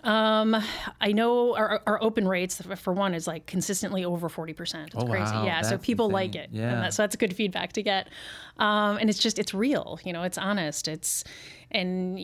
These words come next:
Speaker 1: you know, you can kind of, we have the same group of writers. We've got some rotating talent that comes through too, but you kinda get to know the people and their style and who they are and what they like. And so I think you kind of build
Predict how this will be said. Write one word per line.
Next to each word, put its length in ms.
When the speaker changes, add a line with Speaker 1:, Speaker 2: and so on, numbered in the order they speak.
Speaker 1:
you 220
know, 100
you 140
can 160
kind 240
of, 480
we 140
have 200
the 80
same 680
group 320
of 120
writers. 460
We've 120
got 220
some 240
rotating 440
talent 300
that 120
comes 220
through 200
too, 260
but 120
you 80
kinda 180
get 160
to 80
know 240
the 100
people 600
and 140
their 120
style 600
and 200
who 160
they 180
are 300
and 120
what 140
they 100
like. 420
And 160
so 140
I 40
think 240
you 60
kind 240
of 120
build 400